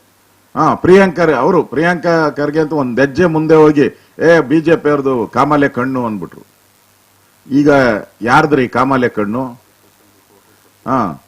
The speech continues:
ಎಫ್ ಎಸ್ ಎಲ್ ರಿಪೋರ್ಟೇ ಬಿ ಜೆ ಪಿ ಅವ್ರದೇ ಮಾಡ್ಬಿಟ್ರು, ಎಫ್ ಎಸ್ ಎಲ್ ರಿಪೋರ್ಟ್ ಅಂದ್ಬಿಟ್ರು. ಬಿ ಜೆ ಪಿ ಅವರೇ ಒಂದು ಮಾಡಿ ಅದನ್ನೇ ಸೃಷ್ಟಿ ಮಾಡಿ, ಆ,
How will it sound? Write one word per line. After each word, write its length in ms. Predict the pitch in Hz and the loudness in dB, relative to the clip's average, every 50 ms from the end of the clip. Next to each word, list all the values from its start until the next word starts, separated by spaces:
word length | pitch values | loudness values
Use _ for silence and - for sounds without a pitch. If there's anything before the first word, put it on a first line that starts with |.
| _ - 123 | _ -4 -4
ಎಫ್ 120 | 131 - | 0 2
ಎಸ್ 140 | 185 - - | 2 2 4
ಎಲ್ 180 | 185 190 185 170 | 4 4 4 2
ರಿಪೋರ್ಟೇ 600 | 175 143 180 190 202 196 - 190 156 - - - _ _ - _ _ - - | 2 2 4 4 4 4 4 2 2 2 -2 -14 _ _ -20 _ _ -2 2
ಬಿ 140 | 180 220 | 2 4
ಜೆ 200 | 190 254 262 247 | 6 6 4 6
ಪಿ 100 | - 254 | 6 6
ಅವ್ರದೇ 280 | 247 254 247 254 262 254 | 6 6 8 6 6 6
ಮಾಡ್ಬಿಟ್ರು, 460 | 240 233 233 226 220 220 196 208 196 | 6 4 4 6 4 4 4 4 0
ಎಫ್ 140 | 180 165 180 | 0 0 -2
ಎಸ್ 160 | 170 156 135 | -6 -6 -6
ಎಲ್ 160 | 160 156 151 | -8 -8 -8
ರಿಪೋರ್ಟ್ 380 | 143 135 - 135 135 120 98 101 | -10 -12 -12 -12 -14 -12 -12 -16
ಅಂದ್ಬಿಟ್ರು. 400 | 90 80 78 71 64 _ _ _ _ _ _ _ _ _ _ _ _ _ _ _ _ _ _ _ _ _ _ _ - | -18 -20 -20 -20 -20 _ _ _ _ _ _ _ _ _ _ _ _ _ _ _ _ _ _ _ _ _ _ _ -6
ಬಿ 160 | 117 160 196 | -4 -4 -4
ಜೆ 220 | 185 202 208 202 196 | 0 0 0 0 0
ಪಿ 140 | - 202 202 | 0 0 0
ಅವರೇ 480 | 214 226 240 240 233 - - _ _ _ | 2 2 2 2 0 -2 -8 _ _ _
ಒಂದು 300 | - 160 170 170 170 160 | -12 -12 -8 -4 -4 -4
ಮಾಡಿ 320 | 143 156 165 190 214 220 240 | -4 -2 -2 -2 0 0 0
ಅದನ್ನೇ 380 | 202 156 160 196 214 247 254 | -2 0 -4 -4 -2 -2 -2
ಸೃಷ್ಟಿ 400 | 233 - 214 190 - - - 240 | -2 -4 -6 -8 -8 -8 -8 -6
ಮಾಡಿ, 540 | 226 220 220 240 269 262 226 170 - - _ _ _ _ _ - | -4 0 0 2 4 4 4 2 0 -6 _ _ _ _ _ -8
ಆ, 100 | 160 | -6